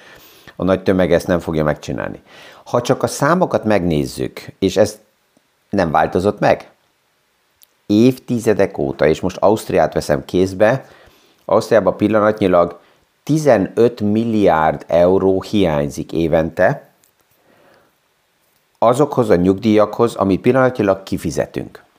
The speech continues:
És ez még a közalma-, alkalmazottak nélkül van, tehát hogyha őket még bevonjuk, egy ilyen, ilyen védett, ö, faj,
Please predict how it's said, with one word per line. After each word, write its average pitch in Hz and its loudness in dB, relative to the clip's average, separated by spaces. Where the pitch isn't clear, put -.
És 120 2
ez 127 4
még 117 4
a 98 0
közalma-, 104 2
alkalmazottak 92 0
nélkül 147 2
van, 120 0
tehát 98 0
hogyha 87 -2
őket 78 2
még 65 -6
bevonjuk, 139 4
egy - -2
ilyen, 76 2
ilyen 58 -2
védett, 123 2
ö, 95 4
faj, 135 2